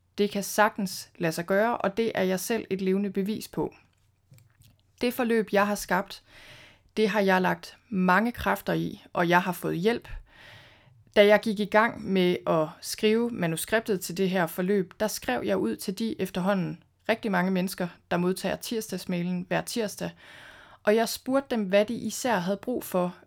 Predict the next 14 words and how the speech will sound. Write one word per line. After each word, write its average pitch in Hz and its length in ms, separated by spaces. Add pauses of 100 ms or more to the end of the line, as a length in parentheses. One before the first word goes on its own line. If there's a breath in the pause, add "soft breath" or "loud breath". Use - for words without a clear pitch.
(160)
i 202 80
forhold 202 400
til 175 180
det 196 120
her 180 200
med 170 360
at 175 60
håndtere 175 520
angst. - 440 (500 loud breath)
Og 208 120
jeg 214 140
modtog 240 520 (320)
helt 254 340 (280)
vildt - 300